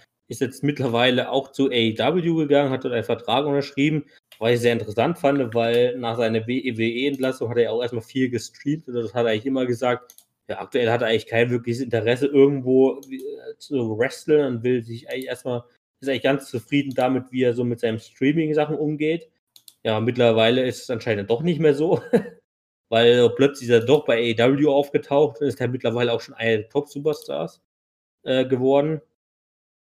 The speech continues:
Ja, ähm, was allerdings so ein bisschen negatives Nachrichten bei A E W geschrieben hat, war beim letzten Pay-Per-View All Out,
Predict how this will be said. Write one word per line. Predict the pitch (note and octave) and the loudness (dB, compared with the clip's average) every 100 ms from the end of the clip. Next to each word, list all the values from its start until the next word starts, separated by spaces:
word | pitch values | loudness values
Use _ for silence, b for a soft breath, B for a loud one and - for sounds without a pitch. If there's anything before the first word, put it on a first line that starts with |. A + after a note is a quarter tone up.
| _ _ _ - | _ _ _ -12
Ja, | A#2 G2 F2 _ _ _ _ | -8 -8 -10 _ _ _ _
ähm, | C3+ A2+ A2+ A2+ | -10 -8 -6 -8
was | G2 B2 C#3 | -8 -6 -4
allerdings | C3+ B2+ C#3 C3 | -2 -2 -2 -4
so | C3 | -4
ein | |
bisschen | C3 D3+ - A#2+ | -4 -6 -4 -2
negatives | B2+ G3 E3 - F#3 D#3 D#3 C3+ B B _ _ - | 0 0 -2 -2 -2 2 2 2 B B _ _ -4
Nachrichten | C#3 D3 D3+ - D3 C3+ C3 | 0 2 2 -2 -4 -2 0
bei | C3 | 0
A | |
E | C3 C#3 | 2 2
W | C#3 C#3 C3 C#3 C3+ | 2 2 2 2 2
geschrieben | C3 - - C#3 C3 | 0 -4 -4 -2 2
hat, | B2 A#2+ - | 2 2 0
war | A#2 A#2 A#2 A2+ | 2 2 2 0
beim | G#2+ A2 | -4 -2
letzten | A2+ A2+ - - G2+ | -2 -4 -6 -12 -8
Pay-Per-View | - C#3 C#3 B2+ C3+ C3+ C#3+ | 0 2 2 0 0 0 0
All | G#2+ B2 D#3 | 2 2 2
Out, | B2+ C#3 D3+ - | 0 0 0 -4